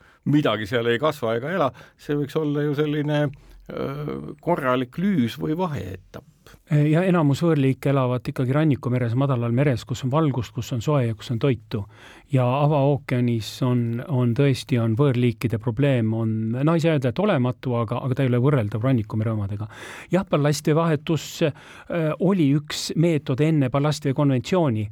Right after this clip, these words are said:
Speaker 2: väljatöötamist ja selle kohustuslikuks muutmist. Aga seal on, seal on mitmed agad. Aga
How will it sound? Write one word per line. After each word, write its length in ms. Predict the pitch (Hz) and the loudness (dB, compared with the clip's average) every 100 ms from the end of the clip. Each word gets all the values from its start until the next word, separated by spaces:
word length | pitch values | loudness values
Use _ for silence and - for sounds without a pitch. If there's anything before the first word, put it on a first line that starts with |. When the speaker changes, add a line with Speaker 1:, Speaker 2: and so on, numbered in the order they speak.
| 110 | -2
Speaker 2:
väljatöötamist 920 | 143 135 131 120 - 113 117 - - 117 | 0 0 0 -2 -4 -2 -2 -4 -2 -2
ja 80 | 113 | 0
selle 360 | - 123 113 | 0 0 0
kohustuslikuks 880 | 123 127 - 120 - 120 110 - - | 2 0 0 -6 -6 -4 -6 -6 -2
muutmist. 560 | 147 131 - 107 - - - - - - 175 | 0 0 0 -2 -4 -12 -20 -18 -18 -10 -2
Aga 240 | 156 139 143 | 0 2 2
seal 160 | 180 | 4
on, 160 | 160 147 | 4 2
seal 200 | 139 165 | 2 2
on 80 | 139 | 4
mitmed 260 | 170 - 127 | 2 0 0
agad. 320 | 170 147 110 - | 0 0 -4 -2
Aga 240 | 151 160 | -2 0